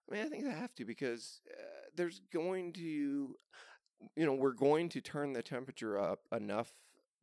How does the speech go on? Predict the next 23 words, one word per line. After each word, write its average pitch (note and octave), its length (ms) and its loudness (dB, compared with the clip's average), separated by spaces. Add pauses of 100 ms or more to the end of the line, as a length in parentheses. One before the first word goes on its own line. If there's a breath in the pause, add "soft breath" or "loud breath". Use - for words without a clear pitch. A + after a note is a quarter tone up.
that G2 580 -2 (1000)
somebody's A2+ 540 2
going F#2+ 420 -4
to, F2+ 580 -4 (200)
to F2+ 680 -4 (200)
pay F#2+ 200 -2
attention. E2 500 -8
And F#2 340 -6 (400 soft breath)
there's C3 240 4
this C3+ 180 0
analogy G2+ 680 -2
where, F#2+ 560 -2 (380)
um, G2+ 280 -4
I, F2+ 280 -2
I, F2 360 -4 (160)
I G#2 120 0
kind A2 240 0
of G2 100 -4
liken G2+ 360 0
it - 160 -8
to F#2+ 280 -2
anything G2+ 520 -4
that, F#2 200 -6